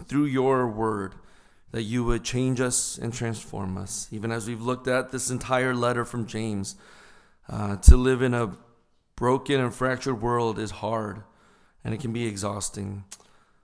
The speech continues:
But pray that you would continue to give us the wisdom from above so that we might be people who would bring wholeness and healing to a world that needs it, including our own hearts. So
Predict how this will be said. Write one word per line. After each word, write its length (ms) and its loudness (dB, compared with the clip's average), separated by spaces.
But 120 -12
pray 180 -2
that 140 -2
you 160 -4
would 180 -2
continue 440 6
to 360 -4
give 320 -6
us 160 0
the 160 -6
wisdom 680 -6
from 200 -2
above 480 -6
so 100 -6
that 140 -6
we 100 -4
might 220 -4
be 120 -6
people 500 -8
who 240 -10
would 260 -8
bring 200 -2
wholeness 880 -2
and 100 -8
healing 640 -6
to 140 -2
a 80 -4
world 220 -2
that 100 -2
needs 380 -8
it, 100 -8
including 380 -4
our 180 -4
own 200 -2
hearts. 560 -10
So 420 -10